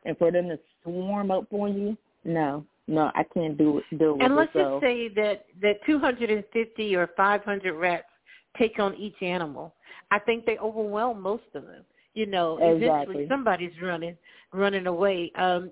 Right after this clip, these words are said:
Speaker 2: I think Kevin picked the hawks and the gorillas, and I kinda thought about that. The hawks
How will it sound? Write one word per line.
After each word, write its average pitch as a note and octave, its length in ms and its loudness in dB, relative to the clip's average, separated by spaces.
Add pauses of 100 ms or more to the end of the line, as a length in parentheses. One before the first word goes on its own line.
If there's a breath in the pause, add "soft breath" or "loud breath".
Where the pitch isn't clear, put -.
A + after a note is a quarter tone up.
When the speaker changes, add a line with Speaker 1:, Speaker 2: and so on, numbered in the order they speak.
Speaker 2:
I A3+ 100 -4
think D4+ 240 -4
Kevin B3 360 0
picked A3+ 400 -2 (360 soft breath)
the G3 80 4
hawks A#3 440 0 (180)
and G3+ 180 -2
the F#3+ 60 0
gorillas, G#3+ 600 2 (500 soft breath)
and G3+ 180 0
I A3 100 2 (120)
kinda G4 240 -2
thought D4 180 2
about G3+ 260 0
that. E3 180 -6
The - 60 -10
hawks G3+ 340 -8